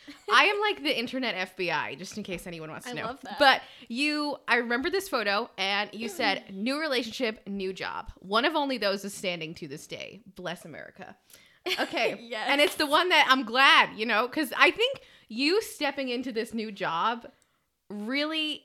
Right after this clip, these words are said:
Speaker 2: allowed you to fully find people who accepted you and
Speaker 1: Yes.
Speaker 2: celebrated you.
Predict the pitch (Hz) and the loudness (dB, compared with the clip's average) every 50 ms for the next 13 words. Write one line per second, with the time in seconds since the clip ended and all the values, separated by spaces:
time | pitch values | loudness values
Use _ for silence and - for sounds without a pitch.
0 | _ _ 226 247 233 226 233 220 220 226 220 208 190 190 180 180 196 202 220 240 | _ _ -2 0 0 2 2 4 4 4 4 2 -2 -6 -10 -8 -8 -8 -8 -8
1 | 262 - - 208 202 - - - 226 226 226 240 226 208 - - 214 196 202 208 | -8 -6 -8 -8 -8 -8 -8 -6 -4 -4 -4 -4 -6 -8 -8 -6 -4 -4 -2 -4
2 | 220 220 214 - - - 208 208 202 226 233 240 247 240 214 226 208 190 - - | -4 -6 -8 -10 -12 -10 -10 -8 -6 -6 -6 -6 -6 -8 -8 -6 -6 -6 -8 -10
3 | - - - 214 190 - - - 233 226 202 233 240 247 240 190 185 185 233 226 | -16 -10 -8 -8 -8 -8 -10 -14 -14 -12 -12 -12 -12 -10 -10 -10 -10 -10 -10 -8
4 | 220 190 175 180 175 170 - 143 131 - 101 - - - - - - - | -8 -6 -6 -6 -8 -8 -10 -10 -10 -12 -14 -16 -16 -18 -18 -18 -20 -20